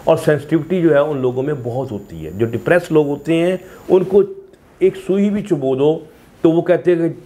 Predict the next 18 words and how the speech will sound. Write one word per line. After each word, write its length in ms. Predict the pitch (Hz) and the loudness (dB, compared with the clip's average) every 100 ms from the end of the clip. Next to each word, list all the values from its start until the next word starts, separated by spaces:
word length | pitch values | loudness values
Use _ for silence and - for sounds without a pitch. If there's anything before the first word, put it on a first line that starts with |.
| - | -4
तुमने 260 | 160 156 | 0 0
मुझे 460 | 151 143 143 147 - - | 0 -2 -2 -4 -8 -4
खंजर 300 | 151 135 139 | -2 2 0
मार 220 | 123 92 | -2 -8
दिया 260 | - 90 | -14 -18
है। 120 | - - - - - - | -20 -20 -20 -20 -20 -2
तो 60 | 151 | 0
ये 240 | 123 180 | 4 4
हालात 420 | 170 139 113 107 | 4 2 0 0
होते 240 | 104 - 87 | -4 -10 -14
हैं, 160 | 85 - - - | -16 -18 -8 0
sensitivity 460 | 135 - 117 104 | 0 0 -4 -4
का 120 | 98 107 | -6 -4
उनका 240 | 101 117 | -2 -4
आलम 360 | 113 110 107 110 | -2 -2 -2 -4
ये 140 | 110 | -4
होता 300 | 120 92 90 | -6 -6 -10
है। 100 | 80 | -14